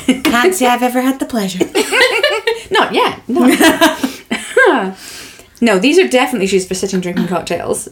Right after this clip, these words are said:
Speaker 2: um, or as part of a lingerie ensemble where she knew she wouldn't be on her feet for long. Not for an extended evening of debauchery such as this.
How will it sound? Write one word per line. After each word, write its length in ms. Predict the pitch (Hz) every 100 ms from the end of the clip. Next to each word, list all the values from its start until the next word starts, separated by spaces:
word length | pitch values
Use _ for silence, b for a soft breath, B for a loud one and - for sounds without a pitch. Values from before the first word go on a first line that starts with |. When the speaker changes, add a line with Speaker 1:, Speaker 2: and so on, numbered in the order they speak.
| -
Speaker 2:
um, 280 | 190 175 170
or 80 | -
as 80 | 480
part 200 | 330 320
of 60 |
a 40 | 240
lingerie 400 | 208 240 214 185
ensemble 560 | 170 170 156 151 151 - B B B B
where 100 | 220
she 140 | 220 247
knew 140 | 254
she 140 | 262 220
wouldn't 80 | 185
be 40 |
on 60 | 175
her 80 | 170
feet 180 | 185
for 80 | -
long. 340 | 165 156 - 190 _ _ _ _ _ - -
Not 400 | 226 262 359 359
for 80 | 254
an 80 |
extended 380 | 240 - 214 196
evening 340 | 185 190 180 175
of 100 | 175
debauchery 420 | 175 165 - 165
such 180 | - -
as 120 | -
this. 360 | - - -